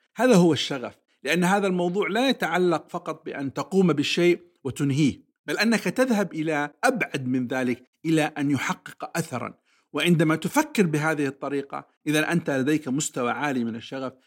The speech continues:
فيما تقوم به. لذلك هذه دعوة إلى كل إنسان، إلى المستمعين الأعزاء، أن نلاحظ هذه ال-، الفئة، آه، من المجتمع وهي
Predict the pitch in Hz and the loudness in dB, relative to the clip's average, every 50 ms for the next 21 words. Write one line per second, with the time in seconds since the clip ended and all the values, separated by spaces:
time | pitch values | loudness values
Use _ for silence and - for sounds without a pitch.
0 | _ _ _ - 151 147 139 135 127 127 120 120 - _ _ 151 147 - - 135 | _ _ _ -2 0 2 4 4 4 2 0 -2 -8 _ _ -10 -8 -4 -2 0
1 | 127 120 117 113 - _ _ - - - - 123 - _ _ _ _ _ _ - | 2 2 0 -2 -4 _ _ -10 -10 -10 -10 -14 -16 _ _ _ _ _ _ -20
2 | - _ _ _ - 151 208 262 294 294 - - - - - 117 208 240 240 202 | -20 _ _ _ 0 2 4 4 4 2 0 -4 -18 -18 -4 -2 0 2 4 4
3 | 175 190 156 139 185 202 220 202 160 143 127 117 120 - - 151 143 151 151 - | 2 2 2 4 2 4 4 4 2 2 2 0 -4 -6 -4 -2 -2 -2 2 6
4 | 294 294 269 226 175 151 147 127 - - 123 117 110 - - _ _ _ _ - | 8 10 10 8 6 2 0 -2 -2 -6 -10 -12 -12 -14 -18 _ _ _ _ -6
5 | 135 131 131 127 127 131 - - - 123 127 127 - - 165 151 151 147 196 190 | -2 0 2 2 2 0 -2 -4 -8 -8 -6 -6 0 2 4 4 4 4 4 4
6 | 160 147 - - 120 120 127 120 117 147 156 143 147 - _ _ _ - _ _ | 4 2 0 -2 -2 -2 -4 -4 -2 0 0 0 0 -4 _ _ _ -20 _ _
7 | _ - 156 156 156 151 151 156 175 226 240 214 - - 156 143 123 120 117 - | _ -8 -6 -6 -4 -2 -2 2 4 6 6 6 6 4 -4 -6 -8 -10 -16 -18
8 | _ _ _ _ - 143 165 175 170 160 143 139 143 131 127 120 - _ _ _ | _ _ _ _ 0 2 2 4 4 2 0 0 0 0 0 0 -2 _ _ _
9 | _ _ 131 120 - - 214 208 - 165 147 135 127 127 - - - 123 120 120 | _ _ -14 -10 0 2 2 4 4 2 2 2 0 -4 -6 -8 -10 -10 -10 -12
10 | 135 147 131 143 170 214 208 175 156 143 135 - - 127 127 113 104 120 135 135 | -14 -12 0 4 4 6 6 6 4 2 -2 -4 -4 -4 -4 -4 -4 -6 -6 -4
11 | 139 143 139 135 127 | -2 -2 -2 -2 -4